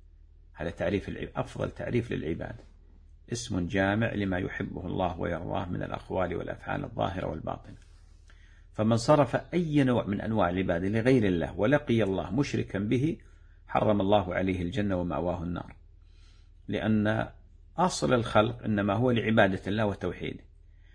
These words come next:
قال جل وعلا: "وما خلقت الجن والإنس إلا ليعبدون، ما أريد منهم من رزق وما أريد أن يطعمون،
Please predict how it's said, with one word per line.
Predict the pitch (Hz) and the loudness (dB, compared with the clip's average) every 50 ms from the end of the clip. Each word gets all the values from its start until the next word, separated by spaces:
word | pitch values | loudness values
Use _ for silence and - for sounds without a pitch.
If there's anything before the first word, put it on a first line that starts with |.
| - - - - - - | -20 -20 -20 -6 0 4
قال | 110 107 104 101 | 4 4 4 4
جل | 98 104 101 101 98 | 2 2 2 4 4
وعلا: | 98 90 82 85 90 | 2 2 0 0 2
"وما | 95 120 131 151 143 | 2 4 6 6 6
خلقت | 127 - 135 131 123 - - 117 | 4 4 2 2 2 0 0 -2
الجن | 113 107 117 113 107 107 | -2 2 2 2 4 4
والإنس | 107 107 104 - 104 104 104 - 98 | 4 2 2 2 0 -2 -2 -2 -4
إلا | - 101 101 98 95 95 | -2 -2 0 2 2 4
ليعبدون، | 98 95 90 78 80 92 98 98 101 120 117 95 78 | 4 4 2 2 2 2 2 4 4 4 4 4 2
ما | 85 98 117 | 2 2 2
أريد | - - 156 143 139 127 123 | 4 4 4 4 4 4 4
منهم | 113 113 113 107 101 101 101 | 4 2 2 2 2 2 2
من | 98 95 | 2 2
رزق | - 110 113 - - - 85 80 | 0 0 -4 -4 -6 -6 -4 -2
وما | 90 107 123 117 | 0 2 2 2
أريد | - 113 117 113 107 104 | 2 2 2 2 2 2
أن | 104 87 95 104 | 2 0 0 0
يطعمون، | 101 - - 95 101 104 104 101 85 60 | -2 -2 -2 0 2 2 2 2 0 -2